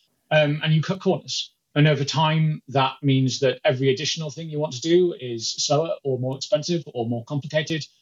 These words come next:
and more likely to break. And that is the case for every business and every website and everything that has ever been made in all of humanity.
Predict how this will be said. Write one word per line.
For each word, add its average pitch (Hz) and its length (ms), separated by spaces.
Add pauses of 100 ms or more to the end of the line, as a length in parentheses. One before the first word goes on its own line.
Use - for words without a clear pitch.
(100)
and 135 120
more 131 180
likely 120 280
to - 140
break. 71 140 (460)
And 127 240
that 143 220
is 120 180
the 131 60
case 127 280
for 123 400 (160)
every 135 180
business 135 560
and 117 200
every 123 220
website 127 640
and 113 320
everything 120 500
that 127 140
has 117 140
ever 117 140
been 110 180
made 107 320
in 120 120
all 113 140
of 107 80
humanity. 120 500